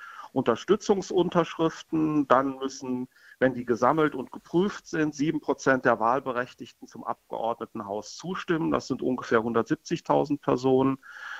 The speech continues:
Und im Erfolgsfall muss dann innerhalb von vier Monaten ein Volksentscheid herbeigeführt werden. Und hier brauchen wir die Mehrheit der Abstimmenden und mindestens fünfundzwanzig Prozent aller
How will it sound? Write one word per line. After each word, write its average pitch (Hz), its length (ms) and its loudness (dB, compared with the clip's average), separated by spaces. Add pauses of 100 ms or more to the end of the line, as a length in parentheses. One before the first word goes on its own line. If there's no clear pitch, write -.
Und 127 160 4
im 147 80 -4
Erfolgsfall 175 1000 2 (360)
muss 147 240 -4
dann 156 280 4
innerhalb 147 360 -2
von 139 160 -6
vier 156 220 -4
Monaten 135 400 -4
ein 113 40 -14
Volksentscheid 123 720 -2
herbeigeführt 147 800 -2
werden. 131 240 -4
Und 123 100 -12
hier 143 180 2
brauchen 135 360 2
wir 127 220 4 (340)
die 120 80 -6
Mehrheit 131 460 0
der 107 160 -4
Abstimmenden 165 840 -4
und - 240 -4
mindestens 180 440 4
fünfundzwanzig 139 760 0
Prozent 131 560 -2
aller 131 340 4